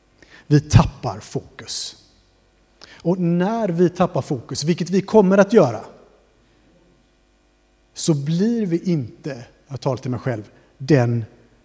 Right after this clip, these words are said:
far som jag vill vara. Då blir vi inte de mödrar vi skulle önska att vi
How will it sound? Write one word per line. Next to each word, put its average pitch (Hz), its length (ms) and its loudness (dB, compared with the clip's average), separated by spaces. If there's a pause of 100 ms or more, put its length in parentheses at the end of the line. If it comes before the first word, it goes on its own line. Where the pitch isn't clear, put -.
(340)
far 110 460 -4
som 113 280 -10
jag 110 140 -10
vill 110 300 -12
vara. 104 400 -8 (1160)
Då 147 100 -6
blir 180 340 2
vi 190 100 0
inte 151 220 -2
de 123 420 0
mödrar 117 580 2
vi 117 140 -6
skulle 120 360 -8 (140)
önska 120 500 -10
att - 180 -18
vi 101 320 -10